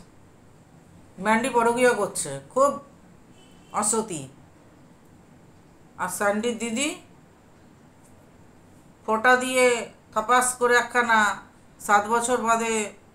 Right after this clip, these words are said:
বি-, বিয়ে করা পালিয়ে গিয়ে, ওটা কি? হ্যাঁ, সতী? ও তৃপ্তি দিদি, তোমার তো mind পুরো যখন তখন প্রাচীনকালে চলে যায়, আবার যখন তখন আধুনিককালে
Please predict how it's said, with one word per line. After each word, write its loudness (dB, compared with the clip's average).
বি-, -10
বিয়ে -2
করা 6
পালিয়ে 0
গিয়ে, -2
ওটা 2
কি? -12
হ্যাঁ, -6
সতী? -6
ও 2
তৃপ্তি -4
দিদি, -10
তোমার 4
তো 2
mind 2
পুরো 4
যখন 2
তখন 0
প্রাচীনকালে -2
চলে -4
যায়, -2
আবার 0
যখন 0
তখন -2
আধুনিককালে -4